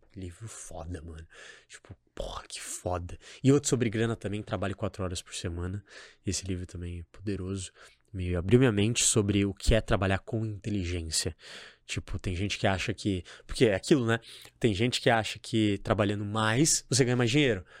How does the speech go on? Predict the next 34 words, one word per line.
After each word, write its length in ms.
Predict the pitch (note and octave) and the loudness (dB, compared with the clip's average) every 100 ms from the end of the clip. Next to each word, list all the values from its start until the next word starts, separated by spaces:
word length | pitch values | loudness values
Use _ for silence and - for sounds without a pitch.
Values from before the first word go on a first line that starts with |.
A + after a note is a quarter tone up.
| - _ _ - | -20 _ _ -8
Mas, 140 | F2 | -6
na 60 | F2+ | -4
verdade, 280 | F2 F#2 | 0 0
você 80 | - | 0
não 60 | C3 | 0
tem 120 | E3 | 0
que 40 | - | 0
trabalhar 300 | D#3+ D3 C3+ | 2 2 2
mais. 380 | G#2+ F2 E2 D2+ - | 0 -2 -2 -6 -6
Você 60 | - | -8
tem 80 | F2+ | -10
que 80 | |
trabalhar 420 | - F#2 F2+ F#2+ A2 | -6 -2 0 0 0
mais 220 | A2+ G#2+ | -2 -4
de 60 | - | -6
forma 180 | G#2+ | -6
inteligente. 800 | G#2+ A#2 B2 G2+ F#2 E2 - - - - - - - _ - _ G2 G2+ | -6 -2 -2 -2 -6 -8 -8 -10 -12 -20 -20 -20 -20 _ -20 _ -12 -4
Ao 160 | G#2+ G#2 | 0 2
ponto 340 | - D#3 D#3 | 6 6 4
de 100 | A#2 | 0
fazer 280 | - F#2+ A2 | 2 2 2
uma 180 | G2 F#2 | 0 -4
engrenagem 920 | F#2 F#2 F#2 F2 E2+ F2+ A2 C#3+ G3+ - _ _ - - _ - - - | -6 -8 -8 -8 -8 -4 -2 -2 -4 -8 _ _ -20 -20 _ -20 -14 2
hoje, 260 | A#2+ G#2+ | 4 4
o 20 | G2+ | 0
que 120 | D3+ | -4
que 60 | - | -2
você 60 | |
tá 100 | B2+ | -2
fazendo 280 | G2+ F#2+ F#2 | -2 -2 -4
com 60 | - | -8
o 20 | |
Sem 100 | F2 | -6
Groselha? 420 | F2+ E2+ E2+ D2+ | -6 -4 -6 -8